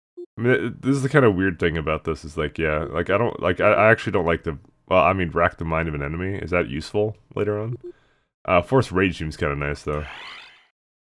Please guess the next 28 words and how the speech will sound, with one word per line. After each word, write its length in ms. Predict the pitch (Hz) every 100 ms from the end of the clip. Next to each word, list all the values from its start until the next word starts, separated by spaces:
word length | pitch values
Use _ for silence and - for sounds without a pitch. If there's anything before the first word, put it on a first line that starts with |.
| _ _ -
Uh, 240 | 98 101 -
he's 180 | 110 120
protected 280 | 131 160 160
against 200 | 139 -
fifty 220 | 131 131
percent 280 | 127 - 113
of 40 |
all 100 | 107
damage, 480 | 101 98 98 95 -
has 220 | 101 101
stronger 300 | - 101 95
attacks, 640 | 90 - 82 82 - - _ _ _ _ _ -
and 160 | 90 -
cannot 500 | 135 127 107 92 82
die. 340 | 92 78 76
However, 560 | 90 95 92 98 90 - - 76 - -
the 140 | 92 90
Jedi 300 | 98 104 98
loses 280 | 92 90 82
health 240 | 95 -
rapidly, 400 | 82 82 87 82
must 240 | 80 -
wait 140 | 85 78
for 120 | 78
ten 260 | - 82 76
seconds 600 | - 80 78 73 - -
after 240 | 78 -
Rage. 540 | 76 80 80 78 -